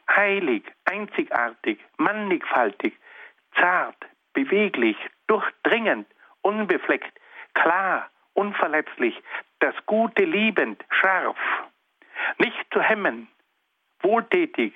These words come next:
menschenfreundlich, fest, sicher, ohne Sorge, alles vermögend, alles überwachend und alle Geister durchdringend, die Denkenden, Reinen und Zartesten. Denn die Weisheit ist beweglicher als alle Bewegung,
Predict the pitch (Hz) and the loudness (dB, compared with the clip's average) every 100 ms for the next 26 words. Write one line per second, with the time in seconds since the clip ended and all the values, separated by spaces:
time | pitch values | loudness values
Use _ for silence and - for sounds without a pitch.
0 | - - 214 - 185 151 156 135 - 107 | -8 -2 -2 -2 -4 0 2 0 0 -4
1 | - - - 202 - - - _ _ _ | -4 -4 -2 -2 -6 -16 -20 _ _ _
2 | - 220 - 143 110 - _ _ - 196 | -2 -2 0 0 0 -4 _ _ 0 2
3 | 226 190 180 196 190 117 104 _ - - | 4 4 4 2 2 0 -2 _ -20 -18
4 | 175 190 - - 160 190 202 117 104 - | -8 -6 -4 -4 2 2 2 -2 -4 -16
5 | - - 175 202 196 175 170 190 - 135 | -14 -4 -2 -2 -2 0 2 2 0 -4
6 | 113 - - - - 269 180 196 180 175 | -4 -12 -16 -4 -2 0 0 0 2 2
7 | 202 - 190 190 180 - 208 175 104 - | 2 0 2 2 2 0 2 0 -2 -14
8 | _ _ _ _ _ _ _ - 110 175 | _ _ _ _ _ _ _ -4 0 0
9 | 185 185 - - 156 151 151 147 - 113 | 0 -2 -2 -2 0 2 0 -2 -2 0
10 | 139 185 185 175 165 160 - - 147 143 | 2 2 0 0 0 -4 -8 -4 -2 -2
11 | - 147 139 - 110 - - 98 _ _ | 0 0 0 -4 -4 -6 -14 -20 _ _
12 | _ _ _ - - - - - - 135 | _ _ _ -18 -14 -16 -16 -6 -2 0
13 | 143 170 175 160 - 143 165 151 - 131 | 0 0 0 0 0 0 0 -4 -2 2
14 | 185 175 151 - - 123 - 139 147 147 | 0 0 0 2 2 0 0 -2 0 0
15 | 170 214 143 107 113 | 0 2 0 -2 -8